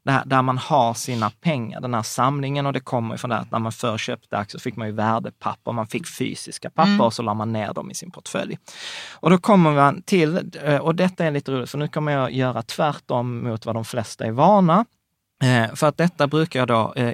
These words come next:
Speaker 1: illustrera på, på bloggen som en, eh, pyramid. Och, eh, för dig som tittar på detta så kommer jag k-, eh, klippa in den här. För dig som lyssnar får du gärna gå in på då, eh, Riket Tillsammans eller på Claudias, eh, blogg. Men då handlar det nämligen om så här,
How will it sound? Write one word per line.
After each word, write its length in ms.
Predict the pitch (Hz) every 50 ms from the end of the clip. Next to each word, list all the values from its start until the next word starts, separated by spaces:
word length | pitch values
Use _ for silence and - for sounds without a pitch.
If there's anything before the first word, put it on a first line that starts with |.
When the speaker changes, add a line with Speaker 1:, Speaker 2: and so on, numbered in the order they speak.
| - 135
Speaker 1:
illustrera 540 | 123 120 123 - - - 131 113 110 110
på, 220 | - - 127 117 110
på 140 | - - 123
bloggen 460 | 127 143 156 151 123 - - 113 110
som 180 | - 120 120
en, 160 | 113 113 120 131
eh, 220 | 123 117 107 -
pyramid. 640 | - - - 117 113 123 127 156 185 208 226 214 - - _ _ - - - - - _ _
Och, 380 | - 147 143 131 - _ -
eh, 200 | 139 139 135 131
för 100 | - -
dig 140 | - 160 156
som 220 | 143 - 143 135 131
tittar 340 | - 180 185 - - 165
på 180 | - - 165 156
detta 360 | 147 151 - - - 123 120
så 120 | - 123 117
kommer 320 | - - 127 123 123 120
jag 180 | - - - -
k-, 120 | - - -
eh, 120 | 120 113
klippa 400 | - - - 123 - - 120 131
in 180 | 160 165 156 147
den 140 | 151 147 139
här. 160 | 143 131 127
För 100 | - 131
dig 120 | 127 120
som 140 | - 123 117
lyssnar 240 | 120 117 - - -
får 100 | - 117
du 80 | 117
gärna 220 | 117 113 110 110 107
gå 100 | 107 110
in 140 | 110 107 -
på 160 | - - -
då, 280 | - - - - - -
eh, 40 | 110
Riket 340 | 113 - 113 120 - - -
Tillsammans 360 | - 180 170 170 160 151 -
eller 180 | 135 123 113 117
på 360 | - - 113 110 - - - -
Claudias, 680 | - - 127 117 110 113 - - - - - - - -
eh, 200 | - - - 123
blogg. 480 | 120 131 135 147 - - 143 - 160 160 - - - - - - - - - -
Men 140 | - 175 175
då 100 | 180 190
handlar 520 | 170 147 135 180 185 202 202 190 156 151 139
det 120 | 135 127
nämligen 380 | 120 120 127 127 113 - - -
om 180 | 131 117 123
så 120 | 123 - 131
här, 300 | 127 - - - 147